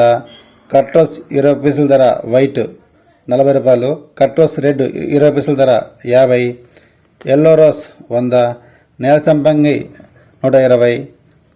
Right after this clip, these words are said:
చామంతి వంద, సెంట్ రోజ్ అరవై,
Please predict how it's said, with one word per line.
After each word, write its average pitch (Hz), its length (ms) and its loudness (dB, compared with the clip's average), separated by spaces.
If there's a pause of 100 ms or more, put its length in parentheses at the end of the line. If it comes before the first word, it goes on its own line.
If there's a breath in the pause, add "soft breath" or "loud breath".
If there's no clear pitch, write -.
(140)
చామంతి 147 560 0 (440)
వంద, 123 180 -2 (520)
సెంట్ 147 300 0
రోజ్ 156 200 2 (320)
అరవై, 120 420 -2